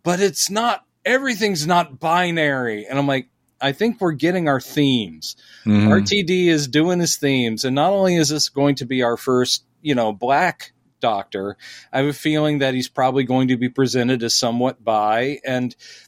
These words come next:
Speaker 1: they were making those references too, uh, with Donna going like, "You were a woman?" And she, and he's like, "Yeah, I was for a bit, yeah." And then the,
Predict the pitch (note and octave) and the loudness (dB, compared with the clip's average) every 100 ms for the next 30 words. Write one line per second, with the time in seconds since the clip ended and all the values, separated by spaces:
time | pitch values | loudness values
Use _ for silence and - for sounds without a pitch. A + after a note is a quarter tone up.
0 | _ D3 F3 E3+ D#3+ F3 D#3+ D#3 F3+ D3+ | _ -4 -2 -2 -2 -2 0 0 0 0
1 | C#3+ - C3+ C3 - - - A3+ E3 B2 | 0 0 -6 -6 -8 -6 -4 0 2 4
2 | B2 B2 - _ _ _ _ _ D3+ C3 | 2 0 -6 _ _ _ _ _ 0 2
3 | B2+ B2+ B2 A#2+ B2+ A#2 B2+ C#3 C3 A#2 | 4 4 2 0 -2 0 0 2 2 0
4 | A#2 - _ _ - B2+ C#3 C3 B2+ A#2+ | -2 -6 _ _ -8 -2 0 2 0 -2
5 | - C3 E3 G3 C#3+ B2+ C#3 F#3 B3+ B3 | -6 -4 -2 0 0 0 0 0 2 -2
6 | - D3 C#3+ C#3 C#3 D3 D3 C3+ - C#3+ | -2 -2 0 0 -2 -4 -6 -8 -6 -2
7 | C#3 C3 B2+ B2 C4 C4 F#3+ D#3+ G#3+ G#3+ | 0 0 -2 -2 0 2 2 2 2 2
8 | E3 - C#3+ D3 C#3 D3+ G3+ D3+ - - | 0 -4 -2 0 2 4 4 4 0 -12
9 | - - - D#3 D#3 D#3+ D3+ D#3+ D#3+ D#3 | -20 -20 -4 -2 0 0 0 2 2 0
10 | D#3 D3+ B2 C#3+ C#3+ C#3 C#3 | -2 -6 -4 0 2 2 0